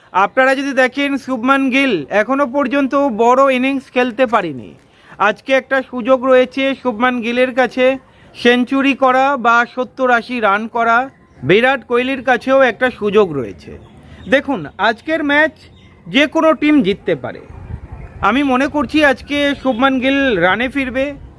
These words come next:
জস বাটলার আজকের ধামাকাদার ক্রিকেট খেলতে পারে, দেখতে পারেন আপনারা। আর অন্যদিকে বিরাট কোহলির সঙ্গে আমার মনে হচ্ছে লিভিংস্টোন অলরাউন্ডার পারফরম্যান্স আজকের দেবে।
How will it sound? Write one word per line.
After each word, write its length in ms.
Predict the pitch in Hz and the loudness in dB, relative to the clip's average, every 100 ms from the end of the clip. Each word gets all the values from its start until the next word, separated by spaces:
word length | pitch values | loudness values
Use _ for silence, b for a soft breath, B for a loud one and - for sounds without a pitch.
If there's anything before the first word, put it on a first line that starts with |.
| - - 156 | -20 -8 2
জস 340 | 240 277 294 202 | 4 4 0 0
বাটলার 600 | 185 240 247 277 277 277 254 - | 0 0 0 -2 0 -2 -6 -4
আজকের 600 | 214 - 240 262 262 247 - - 175 | -4 -2 0 2 2 -2 -10 -10 -2
ধামাকাদার 680 | 190 214 247 262 240 247 233 | 0 0 -2 0 2 0 0
ক্রিকেট 440 | 220 226 254 - | -6 -4 -4 -2
খেলতে 320 | 214 226 254 | -4 0 -2
পারে, 300 | 226 226 247 | 0 0 0
দেখতে 320 | 185 185 240 | -4 -4 -4
পারেন 300 | 220 226 233 | 0 0 2
আপনারা। 440 | 226 214 214 208 254 - - B B B | -2 -2 0 0 -2 -12 -20 B B B
আর 180 | 226 214 | 0 0
অন্যদিকে 760 | 220 240 254 262 254 254 254 - 165 156 | 0 -2 -4 -2 2 4 2 0 -6 -2
বিরাট 360 | 180 233 247 | 2 2 2
কোহলির 360 | 247 240 240 233 | -2 -4 -4 -6
সঙ্গে 440 | 247 240 233 214 233 - B B B | -6 -4 0 0 -2 -8 B B B
আমার 320 | 202 240 262 | 0 2 0
মনে 220 | 254 262 | -2 -2
হচ্ছে 440 | 269 269 - 269 262 | -2 -2 -2 -2 0
লিভিংস্টোন 840 | 233 226 220 277 277 - 165 113 101 - - | 2 2 2 2 0 -4 -8 -6 -12 -14 -2
অলরাউন্ডার 760 | 202 240 254 254 247 254 254 254 | 4 4 4 4 2 0 -2 -2
পারফরম্যান্স 640 | 220 202 226 220 226 196 | 0 0 -2 -6 -6 -4
আজকের 380 | 170 - 180 135 | -6 -4 -6 -6
দেবে। 280 | 107 - | -10 -12